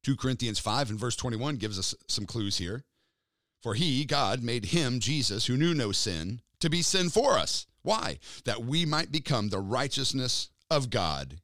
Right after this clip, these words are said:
in him." For God made Jesus, who knew no sin, to become our sin, so we could become something else, the righteousness of God in Christ Jesus. It was sin that was keeping us out, so Jesus made a way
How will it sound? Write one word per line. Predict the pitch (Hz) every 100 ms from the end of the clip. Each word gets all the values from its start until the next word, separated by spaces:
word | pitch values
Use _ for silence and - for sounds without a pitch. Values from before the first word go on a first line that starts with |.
| _
in | 113 107
him." | 98 131 85 58 60 - _ _ _ _ _ _ - -
For | 127
God | 107 117 147
made | 180 170
Jesus, | 143 113 117
who | 101
knew | 95 113
no | 147 156
sin, | 131 110
to |
become | 104 104 113
our | 127
sin, | - 78 71 69 _ -
so | -
we | 87 92
could | 107
become | 107 104 95
something | 107 92 95 92
else, | 71 - -
the | -
righteousness | 90 80 78 - - 123 -
of | 120 101
God | 95 78 76 78 _
in | 107 101 98 92 - _ _
Christ | - 92 92 - - _ _ 95
Jesus. | 113 110 95 64 53 - - _ _ _ - -
It | 165
was | 143 -
sin | - 185 123
that | 107
was | 113
keeping | 127 110 104
us | 107
out, | 170 101 90 _ _ _ _ _ _ _ _
so | 80 139 - -
Jesus | 90 85 101
made | 98
a | 101
way | 110 120